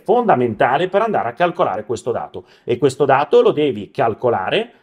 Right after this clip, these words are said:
andando appunto a, eh, forzare, o meglio ad adattare quelli che sono i ricambi interni, cioè non devi andare ad utilizzare i ricambi che utilizzi per fare il calcolo dell'ape,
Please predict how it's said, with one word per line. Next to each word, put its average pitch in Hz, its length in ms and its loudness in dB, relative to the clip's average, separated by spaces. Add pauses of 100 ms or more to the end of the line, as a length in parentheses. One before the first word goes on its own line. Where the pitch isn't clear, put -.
(180)
andando 202 680 4
appunto 147 640 -2
a, 165 320 0
eh, 107 240 -6
forzare, 202 720 0
o 107 100 -2
meglio 131 420 0
ad 135 120 2
adattare 185 680 2
quelli 214 180 -2
che 214 140 -4
sono 160 320 -4
i 185 40 2
ricambi 143 540 -2
interni, 110 580 -4
cioè 156 480 2 (280)
non 117 260 0
devi 190 260 6
andare 151 340 4
ad 123 100 -6
utilizzare 117 640 -2
i 117 100 -4
ricambi 123 480 -2
che 110 60 -12
utilizzi 123 360 -8
per 104 160 -6
fare 143 280 2
il 104 160 -8
calcolo 107 720 0
dell'ape, 107 640 -2